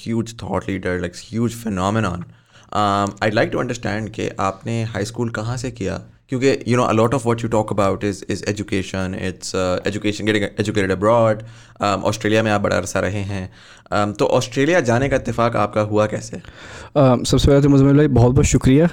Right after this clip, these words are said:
Speaker 2: आपने मुझे बुलाया। Uh, thanks for having me here। देखिए, मैं,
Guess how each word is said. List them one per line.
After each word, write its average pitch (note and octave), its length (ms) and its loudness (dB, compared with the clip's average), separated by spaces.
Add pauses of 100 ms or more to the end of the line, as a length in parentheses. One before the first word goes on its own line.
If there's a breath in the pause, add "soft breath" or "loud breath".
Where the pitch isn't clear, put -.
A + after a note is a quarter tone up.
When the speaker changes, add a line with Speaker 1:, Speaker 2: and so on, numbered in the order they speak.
Speaker 2:
आपने A#2 240 4
मुझे B2 180 6
बुलाया। A2 400 4 (180)
Uh, A2 100 0
thanks A#2+ 220 -4
for B2+ 80 -2
having A#2 280 0
me B2 60 0
here। C#3+ 160 0 (480 loud breath)
देखिए, C#3+ 200 2
मैं, C#3+ 420 6